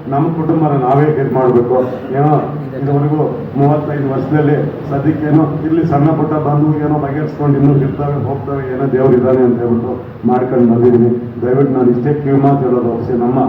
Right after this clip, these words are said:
ಕೊಲೀಗ್ಸ್ಗೆ, ದಯವಿಟ್ಟು ಕಾನೂನನ್ನ ಮೀರಬೇಡಿ. ದೇವ್ರು ಕೊಡೋದು ಕೊಡ್ತಾನೆ, ಬಿಡೋದು ಬಿಡ್ತಾನೆ ಅಷ್ಟೇ. ನಾವು ಹೆಚ್ಚಿನ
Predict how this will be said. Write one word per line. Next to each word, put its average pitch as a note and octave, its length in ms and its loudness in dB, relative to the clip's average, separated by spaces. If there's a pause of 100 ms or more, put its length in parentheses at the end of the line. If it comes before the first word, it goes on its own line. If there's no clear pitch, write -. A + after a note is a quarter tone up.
(340)
ಕೊಲೀಗ್ಸ್ಗೆ, - 760 -2
ದಯವಿಟ್ಟು D#3+ 560 2 (220)
ಕಾನೂನನ್ನ C#3 360 2
ಮೀರಬೇಡಿ. A#2+ 540 0 (420)
ದೇವ್ರು D#3 260 2
ಕೊಡೋದು C#3 360 0
ಕೊಡ್ತಾನೆ, D3 380 2
ಬಿಡೋದು C3 320 0
ಬಿಡ್ತಾನೆ B2 720 -2
ಅಷ್ಟೇ. - 540 -2
ನಾವು B2+ 180 0
ಹೆಚ್ಚಿನ D3+ 320 2